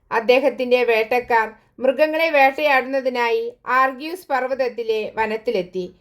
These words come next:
നായാട്ട് എന്നതിലുപരി വിനോദമായിരുന്നു അവരുടെ ലക്ഷ്യം. വിശുദ്ധ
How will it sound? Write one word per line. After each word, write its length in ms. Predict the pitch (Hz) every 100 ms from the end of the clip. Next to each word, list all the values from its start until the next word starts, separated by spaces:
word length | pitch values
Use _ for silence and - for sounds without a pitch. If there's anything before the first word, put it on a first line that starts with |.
| _ _ -
നായാട്ട് 580 | 269 269 285 302 311 302
എന്നതിലുപരി 800 | 269 262 262 240 240 240 233 -
വിനോദമായിരുന്നു 1120 | 269 269 285 294 294 247 226 226 220 214 202
അവരുടെ 380 | - 226 220 208
ലക്ഷ്യം. 560 | 190 185 - 202 175 _ _ _ _
വിശുദ്ധ 420 | 262 277 - 254